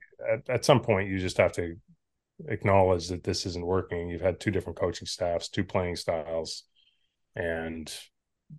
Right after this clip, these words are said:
minimal success. So, um, you gotta take advantage, and, and, uh, you know, there would be criticism at that point, I think, of management for uh, not recognizing and,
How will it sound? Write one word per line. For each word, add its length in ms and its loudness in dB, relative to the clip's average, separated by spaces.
minimal 320 0
success. 520 -6
So, 400 2
um, 720 -4
you 100 -2
gotta 200 2
take 200 -2
advantage, 560 -4
and, 260 -6
and, 280 -4
uh, 80 0
you 100 0
know, 100 8
there 160 6
would 300 4
be 120 4
criticism 560 2
at 120 0
that 240 2
point, 260 -2
I 80 0
think, 220 -6
of 160 0
management 520 -2
for 560 0
uh, 760 0
not 220 0
recognizing 840 0
and, 280 -6